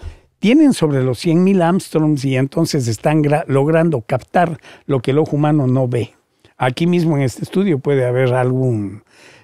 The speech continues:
tipo de, de ser o de ente o lo que usted quiera, pero no lo vemos,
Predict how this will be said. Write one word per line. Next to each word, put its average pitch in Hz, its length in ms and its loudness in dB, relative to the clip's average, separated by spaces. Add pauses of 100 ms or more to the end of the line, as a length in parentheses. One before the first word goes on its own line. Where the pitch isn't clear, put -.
(120)
tipo 127 320 0
de, 104 580 -4
de 120 240 0
ser 143 460 -2
o 120 80 -4
de 107 340 -2
ente 147 240 -2
o 127 40 -2
lo 117 120 -2
que 131 100 -8
usted 127 220 -4
quiera, 156 240 -2
pero 139 140 2
no 175 100 4
lo 214 140 4
vemos, 180 440 0